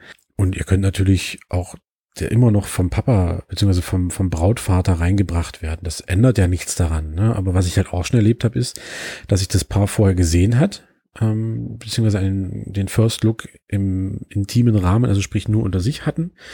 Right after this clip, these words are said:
ähm, und dann einfach zusammen zur Trauung gekommen sind. Auch das ist schön. Es gibt ja keine Vorschriften, dass man sagt, ja, der Brautvater muss einen unbedingt, ähm, zum Altar führen. Das ist Quatsch. Ja, also man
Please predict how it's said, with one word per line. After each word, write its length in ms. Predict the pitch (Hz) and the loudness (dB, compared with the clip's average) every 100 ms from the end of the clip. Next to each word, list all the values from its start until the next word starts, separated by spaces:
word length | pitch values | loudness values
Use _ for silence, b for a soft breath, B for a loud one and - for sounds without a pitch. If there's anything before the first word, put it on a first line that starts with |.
| B B B B | B B B B
ähm, 180 | - 107 | 0 0
und 100 | 98 | 2
dann 120 | 104 | 2
einfach 180 | 110 117 | 2 0
zusammen 400 | - 101 110 151 | 2 4 4 2
zur 140 | - | 0
Trauung 320 | 110 - 101 98 | 0 2 2 2
gekommen 300 | 92 95 85 | 0 -2 -2
sind. 140 | 85 | -2
Auch 100 | 85 | -4
das 240 | - - 160 | -2 -2 0
ist 120 | 135 | -2
schön. 200 | - 87 | -2 -4
Es 120 | 92 | -2
gibt 200 | 135 - | -2 0
ja 80 | 139 | 0
keine 240 | 120 110 | 2 0
Vorschriften, 540 | - 117 - 135 - 120 | 2 0 2 -2 -2 -4
dass 100 | 107 | -2
man 100 | 101 | -2
sagt, 220 | 98 - | -2 -4
ja, 120 | 98 | -2
der 120 | 104 | -2
Brautvater 560 | 98 92 120 - 110 101 | 0 0 0 -2 0 0
muss 340 | 107 175 - | 2 2 0
einen 340 | - 107 104 107 | -2 0 0 0
unbedingt, 580 | 123 120 110 117 110 B B B B B - | 0 2 2 0 -2 B B B B B 0
ähm, 240 | 98 98 | 0 0
zum 160 | - 107 | -2 -2
Altar 360 | 95 85 104 | -2 0 0
führen. 460 | - 131 127 120 - - - 80 76 - | 2 2 2 0 -6 -12 -20 -18 -18 -8
Das 180 | 107 - | -6 -4
ist 160 | 113 | -6
Quatsch. 400 | - 104 - - - | -6 -6 -4 -6 -4
Ja, 160 | 87 107 | 0 0
also 160 | 101 | 0
man 260 | 101 98 | 0 0